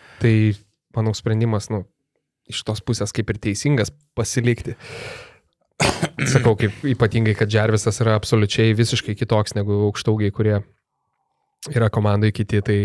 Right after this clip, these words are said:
duoda daug opcijų, bet tada klausimas yra, turbūt reiktų kelti klausimą, kad, nu, šita situacija nebuvo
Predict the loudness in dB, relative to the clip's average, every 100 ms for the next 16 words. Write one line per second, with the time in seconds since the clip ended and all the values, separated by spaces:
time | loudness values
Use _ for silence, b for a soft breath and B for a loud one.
0 | 0 2 2 4 4 2 2 0 0 0
1 | 2 2 0 -4 -8 -2 0 2 2 2
2 | 0 0 2 2 2 0 -4 B B B
3 | B B 2 4 4 4 2 2 2 0
4 | 2 2 2 0 0 0 2 -2 -2 -2
5 | 0 0 0 0 0 2 2 2 2 4
6 | 8 8 8